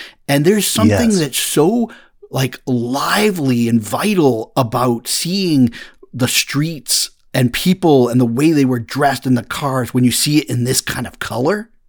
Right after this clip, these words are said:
Speaker 2: Yeah, and <laughs>
Speaker 1: It's almost hypnotic to me.
Speaker 2: It, it is almost hypnotic. And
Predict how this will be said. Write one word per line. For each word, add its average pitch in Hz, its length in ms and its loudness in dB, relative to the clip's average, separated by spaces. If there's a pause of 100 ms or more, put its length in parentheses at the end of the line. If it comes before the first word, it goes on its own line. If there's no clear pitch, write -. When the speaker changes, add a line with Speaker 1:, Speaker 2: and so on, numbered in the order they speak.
(100)
Speaker 2:
Yeah, 113 440 2
and 120 300 4
<laughs> - 320 -4
Speaker 1:
It's 147 160 4
almost 269 260 4
hypnotic 127 640 0
to 117 120 -2
me. 82 240 -10 (420)
Speaker 2:
It, 147 240 6
it 151 140 6
is 175 240 4
almost 131 320 2
hypnotic. 104 480 2
And 117 260 2